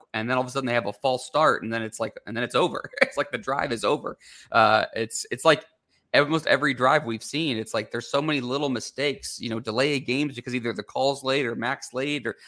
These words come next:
to set or whatever it is. It's just horrendous. Uh, so just don't put yourself behind the eight ball with, you know, little mistakes. I think second big key for me is I think they gotta try to get the lead early. If they can get a lead early, obviously Burrow has the firepower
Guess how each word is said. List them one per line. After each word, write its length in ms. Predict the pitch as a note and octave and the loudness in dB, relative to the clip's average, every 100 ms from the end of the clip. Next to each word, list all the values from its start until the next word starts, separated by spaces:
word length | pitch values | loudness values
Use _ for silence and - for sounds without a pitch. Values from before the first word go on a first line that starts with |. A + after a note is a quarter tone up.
| _ | _
to 80 | A#2 | -10
set 420 | - C#3+ D3+ D3+ | -2 4 4 4
or 100 | A2 | 2
whatever 460 | A2 C#3+ G3 E3 B2 | 2 0 0 0 0
it 80 | C3+ | 0
is. 220 | C#3+ G#2 | -2 -4
It's 180 | G#2 - | -10 -6
just 380 | C#3+ A#2+ - - _ _ _ | -4 -4 -8 -20 _ _ _
horrendous. 520 | - A#2 C#3+ F#2+ - - | 2 2 2 -2 -8 0
Uh, 320 | A#2 A2+ G#2+ F#2+ | 4 6 4 0
so 460 | - B2+ A2+ A2 - | 0 2 4 0 -8
just 200 | - A#2+ | -14 -2
don't 200 | C#3+ F3 | -2 0
put 100 | B2 | -6
yourself 260 | A#2+ C3+ - | -4 -6 -4
behind 240 | C#3+ A#2+ | -2 -2
the 80 | A2 | -2
eight 80 | C3 | -4
ball 160 | G#2 | -4
with, 80 | - _ _ _ - | -6 _ _ _ -10
you 80 | A#2 | -6
know, 80 | |
little 140 | G#2 A#2+ | -6 -8
mistakes. 340 | - B2 A2 - | -4 -4 0 0
I 80 | |
think 300 | B2 E3 D3+ _ - _ _ _ | 2 0 -2 _ -20 _ _ _
second 360 | - G3 A3 D3+ C#3+ | 2 4 4 -2 0
big 180 | C#3+ C3 | 0 0
key 160 | D3+ | -4
for 140 | C3+ A#2+ | -4 -2
me 180 | E3 F#3 | -2 -2
is 180 | C#3+ - | -4 -4
I 80 | B2+ | -4
think 200 | G#3 G3+ | -2 -2
they 100 | D#3+ | 2
gotta 220 | D3+ E3 | 4 4
try 200 | D#3+ D#3 | 2 0
to 60 | D#3+ | 0
get 140 | - | -4
the 80 | C#3 | -4
lead 240 | C#3+ C3+ | -2 0
early. 220 | D3+ F3 - | 0 0 -4
If 120 | - | 2
they 140 | F3 | 2
can 180 | D4 C4 | 2 0
get 160 | B3+ A#3+ | 0 0
a 60 | |
lead 280 | G#3+ G#3 F3+ | -2 -4 -2
early, 480 | E3 G3 C#3+ A2+ - | 0 0 -2 -4 0
obviously 460 | C3+ G3 A#3+ - E3+ | 2 2 0 -4 -6
Burrow 440 | A#2 D3+ D#3 E3 D3 | -2 0 2 2 2
has 200 | D3 D3 | 2 2
the 60 | - | -2
firepower 720 | C3 D3 C3 B2 A2+ A2 A2+ | 2 2 2 4 4 4 0